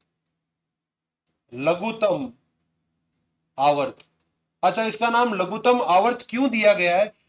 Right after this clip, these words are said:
क्योंकि यहां पे कुल तत्व कितने हैं? इस आवर्त में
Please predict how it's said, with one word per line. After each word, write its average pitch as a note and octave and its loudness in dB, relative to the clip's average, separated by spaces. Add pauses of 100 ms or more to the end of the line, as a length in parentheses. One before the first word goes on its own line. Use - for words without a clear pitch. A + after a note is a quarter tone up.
(120)
क्योंकि A3 -4
यहां G3 4
पे A#3+ 0
कुल C#4+ 0
तत्व B3 -2
कितने F#3+ -6
हैं? B2+ -6 (1800)
इस F#3+ -2
आवर्त G#3 4
में A3 -4